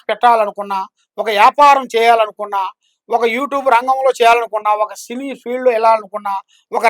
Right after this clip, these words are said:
రాజకీయంలో చేరాలనుకున్నా కూడా మీరు గోమాత దగ్గరికి వెళ్ళి మీ సేతుకుంట కొన్ని అరటి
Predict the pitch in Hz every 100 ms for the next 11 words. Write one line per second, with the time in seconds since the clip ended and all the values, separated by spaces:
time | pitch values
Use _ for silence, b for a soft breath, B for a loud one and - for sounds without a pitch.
0 | 220 226 269 247 277 262 262 220 226 233
1 | 226 208 208 214 185 214 240 160 - _
2 | _ _ _ _ _ _ _ _ _ 208
3 | 269 247 170 _ _ _ _ _ _ _
4 | _ _ _ _ _ 160 180 240 254 254
5 | 247 214 190 214 208 196 208 254 226 -
6 | 196 214 233 226 233 - 202 185 175 214